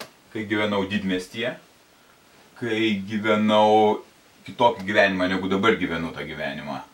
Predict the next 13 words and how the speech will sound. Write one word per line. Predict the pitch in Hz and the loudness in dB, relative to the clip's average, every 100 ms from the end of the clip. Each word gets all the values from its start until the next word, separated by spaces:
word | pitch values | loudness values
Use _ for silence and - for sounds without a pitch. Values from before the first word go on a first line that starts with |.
| _ _ _ _ _ _ _ | _ _ _ _ _ _ _
Ir | - 107 104 104 | -6 0 2 2
dėl | 98 107 | 2 -2
to | 110 | -2
pasidalinsiu, | - - 113 113 107 - 104 101 101 | -4 -4 -4 -2 -4 -2 2 4 2
e, | - - - 98 92 | 0 -18 -10 -6 -4
mano | 98 110 104 | -2 -2 -2
patirtimi, | 104 101 104 98 110 104 117 143 139 - _ _ _ - | -4 -6 -8 -6 -2 0 2 2 0 -8 _ _ _ -6
kas | 135 123 - | 0 0 0
man | 123 110 107 | -4 -2 -2
veikia, | 110 123 135 | -2 -2 -2
kas | 117 104 | -4 -4
man | 110 104 | -4 -4
padeda | 117 101 101 101 101 98 | -4 -4 -2 0 0 0